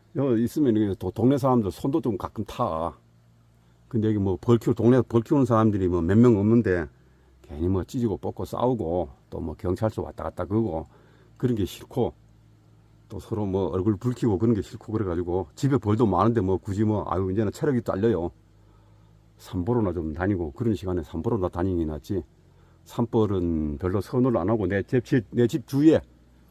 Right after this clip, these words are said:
저 앞에 하고 저 밑에가 이제 저, 저 제 집입니다. 작년에 뭐 목청도 다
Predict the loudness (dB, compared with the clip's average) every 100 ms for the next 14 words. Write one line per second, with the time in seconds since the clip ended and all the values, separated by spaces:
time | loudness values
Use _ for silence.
0 | _ -20 _ _ _ -4 0 0 0 -2
1 | -4 -2 -2 -2 -8 -14 -8 -4 -4 -4
2 | -4 -4 -6 -8 -12 -12 -14 -14 -12 -10
3 | -8 -8 -10 -20 _ _ _ _ _ _
4 | _ _ _ -6 -2 0 0 -2 0 0
5 | -2 -4 -4 -4